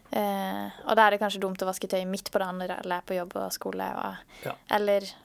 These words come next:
Speaker 1: midt på natta når alle sover, eller
Speaker 2: For da kan det bli vannlekkasje og
Speaker 1: For
Speaker 2: sånne ting,
Speaker 1: eksempel.
Speaker 2: så, ja. Man kan jo ute på litt kunstig intelligens og finne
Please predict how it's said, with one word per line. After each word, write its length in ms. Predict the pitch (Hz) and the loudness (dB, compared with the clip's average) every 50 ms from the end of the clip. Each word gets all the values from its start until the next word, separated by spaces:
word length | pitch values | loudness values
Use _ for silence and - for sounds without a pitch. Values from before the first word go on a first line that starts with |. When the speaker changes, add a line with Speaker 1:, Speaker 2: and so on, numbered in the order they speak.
| - | -4
Speaker 1:
midt 180 | 220 214 202 - | -2 -2 -2 -2
på 80 | - 202 | -2 -2
natta 240 | 202 190 - - 196 | -2 0 0 -2 0
når 120 | 190 190 | 0 0
alle 140 | 185 185 190 | -2 -2 -2
sover, 460 | - - 202 190 185 202 190 185 190 - - | -2 -2 -2 -2 -4 -4 -6 -6 -6 -6 -8
eller 240 | 196 - 190 196 190 - - - - - - - | -8 -6 -6 -6 -6 -8 -14 -20 -20 -20 -20 -12
Speaker 2:
For 120 | - - | -8 -8
da 20 | 104 | -6
kan 160 | 104 113 113 | -6 -6 -4
det 20 | 113 | -4
bli 100 | 117 117 | -2 0
vannlekkasje 540 | 120 113 98 101 - - 104 - - - 117 | 0 0 -2 -4 -4 -4 -6 -6 -4 -4 -2
og 140 | 110 107 101 | -2 2 6
Speaker 1:
For 80 | - 233 | 6 6
Speaker 2:
sånne 100 | 208 202 | 6 4
ting, 100 | 117 233 | 2 0
Speaker 1:
eksempel. 260 | 190 185 - 196 202 | -2 0 0 0 0
Speaker 2:
så, 220 | 196 - - - - | 0 -6 -10 -8 -8
ja. 120 | - - - - - - - | -8 -8 -8 -10 -16 -6 -4
Man 100 | 135 110 | -2 0
kan 100 | 135 127 | 2 4
jo 60 | 127 131 | 4 2
ute 120 | 127 - | 2 2
på 80 | - 123 | -2 -4
litt 100 | 123 117 | -4 -4
kunstig 300 | - 120 101 - - - | -6 -8 -8 -8 -10 -10
intelligens 220 | - 120 113 104 | -10 -10 -8 -8
og 60 | 110 - | -8 -8
finne 440 | 117 104 101 101 101 98 98 107 | -8 -6 -4 -4 -4 -4 -6 -8